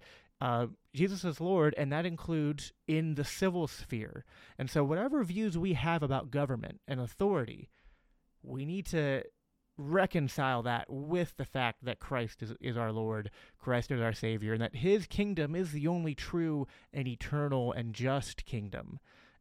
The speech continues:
And, and then let our political theology, let our political philosophy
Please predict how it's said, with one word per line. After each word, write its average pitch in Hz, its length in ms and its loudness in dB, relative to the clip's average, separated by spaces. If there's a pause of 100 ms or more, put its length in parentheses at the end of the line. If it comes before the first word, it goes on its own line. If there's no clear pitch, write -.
And, 120 440 -4 (420)
and 120 160 -6
then 120 480 -2
let 143 320 2
our 139 200 2
political 139 840 2 (160)
theology, - 480 -4
let 113 120 -6
our 117 80 -6
political 147 440 0
philosophy 117 760 -4